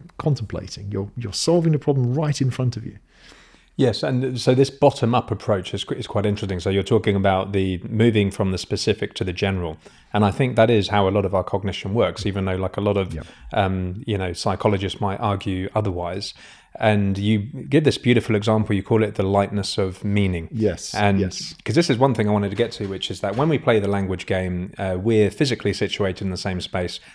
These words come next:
Speaker 2: This is very high resolution. I, I can point
Speaker 1: Mm.
Speaker 2: to any
Speaker 1: Yep.
Speaker 2: objects, like, you know, we can do multimodal gestures,
Speaker 1: Yep,
Speaker 2: sounds, and,
Speaker 1: yep.
Speaker 2: and so on.
Speaker 1: And of course we do all the time without, again, in this very creative way, without thinking anything about it. We, we gesture and nod and, you know,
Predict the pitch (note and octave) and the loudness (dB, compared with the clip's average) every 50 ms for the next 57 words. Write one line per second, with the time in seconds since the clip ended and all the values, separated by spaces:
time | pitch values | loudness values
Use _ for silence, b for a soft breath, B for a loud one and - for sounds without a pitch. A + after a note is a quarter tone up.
0 | B B - D3 - - A2+ G#2 - A#2 G#2 G2+ F#2+ - A2 G#2 G2 F#2+ F#2+ F2 | B B 0 0 0 0 -2 0 2 2 2 2 2 0 0 0 0 0 -2 -4
1 | F#2+ F#2 F2+ F2 E2 - - E2+ E2+ - F#2+ F#2 F#2 - F#2+ F#2 - - G2+ F#2+ | -4 -4 -4 -4 -6 -8 -10 -12 -10 -6 -4 -4 -4 -2 -4 -6 -6 -4 -4 -4
2 | F#2 - - C3 B2+ C3+ - - F2+ F2+ F2 G2+ G2 F#2+ F#2 - B B B B | -4 -2 -2 -2 -2 -2 -4 -4 -4 -2 0 0 0 0 -2 -4 B B B B
3 | B - D3 C#3 C3+ A#2+ - A#2+ A2+ A2 G#2+ - A2 G2+ - - - - G#2 F#2 | B 0 2 2 2 2 4 2 2 2 4 2 2 2 2 -2 -4 -2 -2 -2
4 | - - A2 A2 G2 F2+ F#2 - - F#2+ G2 F#2 G2+ A#2 A2 G#2 - - G2 G2 | -2 -4 -6 -4 -4 -4 -4 -6 -6 -6 -4 -2 0 0 0 0 -2 -2 -2 0
5 | G2 G2 F#2+ G2+ G2 G2 F2+ - G#2 F#2+ - - - - G2 F#2 F2+ - - - | 0 0 0 -2 -2 -2 -2 -2 -2 -4 -4 -6 -6 -6 -6 -4 -4 -4 -4 -4
6 | F#2+ F#2 B2+ C3 F#2 F2 - F#2+ F#2 G#2+ A2+ F#2 F2+ - - G2 F#2 F#2 A2+ A#2+ | -2 0 0 0 0 0 -4 -4 -2 -2 -2 -2 -2 -2 -2 -2 0 2 2 2
7 | A#2 A2+ - B2 - C3 B2 B2 C3 B2 B2 A#2+ A2+ A2+ - C3+ A#2 A2 A2 A#2+ | 2 2 0 0 2 2 4 4 4 4 4 4 2 2 2 2 2 4 4 2
8 | A#2 - - A#2 C#3+ C3+ A#2 G#2 G2+ - - D#3 C3 B2 A2 - - - A#2 A2 | 2 2 4 4 4 4 4 0 -4 -4 -2 -2 0 0 -2 -2 2 2 2 2
9 | - - B2+ A#2+ A#2+ - A#2 G#2 A2 A#2 A2+ A2 A2 A2+ A2+ B B B B B | 4 4 4 4 4 2 -2 2 6 6 6 8 6 4 2 B B B B B
10 | A#2 B2+ B2 - - C3 B2 A#2+ B2 A#2 A2+ G#2+ - A2+ G2+ A2+ A2+ A#2 A2 - | 4 4 4 4 2 0 0 2 2 0 0 0 0 0 2 2 2 2 2 0
11 | - A#2+ A2+ A#2 - b b b b b b b b - A2 A2+ A2 A2 A2 A2+ | 2 0 0 0 -2 b b b b b b b b 0 2 4 4 4 4 4
12 | A#2 A2+ G#2 - A2+ A2 - - A2+ A2+ A2 G#2 G2+ G2+ G2+ G#2+ G#2+ F#2+ G2 G2 | 2 2 6 6 4 4 4 0 0 0 2 2 2 2 2 2 2 2 2 0
13 | G2+ G2 G2 F#2+ F#2 - _ - F#3 C#3 G2+ G2 G2+ G#2 G#2+ A#2 B2+ B2+ D3 | 0 0 -2 -4 -6 -8 _ -16 -12 -6 -6 -6 -6 -6 -8 -10 -10 -12 -14